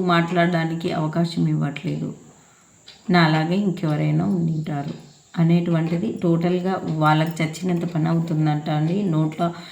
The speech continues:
నోట మాట రాలేక, ఆ, గొంతులో ఇట్లా ఉంటుంది చూడు, గరళకంఠునికి బాధ ఉన్నట్లు ఉంటుందంట అండి. ఎవరో మీరు అంత పని చేసే బదులు ఇక చూడండి అండి, మీరు వాళ్ళ లైఫ్లోకి వెళ్ళాలని వాళ్ళు అనుకుంటూ వాళ్ళు మీ లైఫ్లోకి రావాలి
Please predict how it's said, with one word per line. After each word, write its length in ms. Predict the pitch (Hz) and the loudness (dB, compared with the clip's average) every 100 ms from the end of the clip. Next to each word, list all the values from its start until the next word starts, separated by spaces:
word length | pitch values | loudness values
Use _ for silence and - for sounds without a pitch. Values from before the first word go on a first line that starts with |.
| - - | -20 2
నోట 220 | 170 175 | 4 6
మాట 320 | 202 185 170 202 | 4 4 4 2
రాలేక, 540 | 196 165 156 156 165 156 160 - - - - | 2 2 2 0 0 0 0 -4 -16 -20 -4
ఆ, 80 | 165 156 156 151 160 | 2 6 6 4 2
గొంతులో 440 | 160 180 226 208 208 185 160 | 4 4 2 2 2 4 2
ఇట్లా 240 | 156 160 151 | 0 0 2
ఉంటుంది 360 | 160 190 190 | 2 2 2
చూడు, 140 | 170 156 | 2 2
గరళకంఠునికి 920 | 160 160 165 170 185 180 180 180 175 | 0 0 2 0 0 0 0 0 0
బాధ 280 | 165 156 156 | 2 4 4
ఉన్నట్లు 520 | 156 156 151 151 185 | 4 2 2 0 -4
ఉంటుందంట 760 | 185 185 160 175 175 156 147 151 | -2 0 0 0 0 0 0 -2
అండి. 260 | 147 170 226 - - - - | -2 -2 -4 -6 -16 -20 -2
ఎవరో 260 | 165 170 226 | 4 4 6
మీరు 240 | 240 226 | 6 4
అంత 180 | 196 185 | 2 0
పని 260 | 185 175 175 196 | 0 0 0 0
చేసే 240 | 185 190 | 0 2
బదులు 380 | 190 185 185 180 196 - - - | 2 4 2 0 -2 -8 -16 -2
ఇక 100 | 185 185 | 2 4
చూడండి 340 | 208 226 226 214 | 4 4 6 6
అండి, 220 | 196 208 233 - - - 165 175 | 6 4 0 -8 -20 2 4 6
మీరు 260 | 180 208 240 | 6 6 6
వాళ్ళ 260 | 214 196 | 6 6
లైఫ్లోకి 500 | 202 190 196 196 196 | 4 2 2 0 2
వెళ్ళాలని 600 | 190 185 190 196 196 202 | 2 4 4 6 6 6
వాళ్ళు 300 | 196 170 175 | 6 4 4
అనుకుంటూ 320 | 190 185 185 185 | 0 -2 -2 2
వాళ్ళు 320 | 170 170 196 | 2 4 4
మీ 140 | 190 | 2
లైఫ్లోకి 540 | 180 165 165 170 170 170 | 2 0 0 -4 -2 0
రావాలి 540 | 160 156 165 165 | 0 0 0 0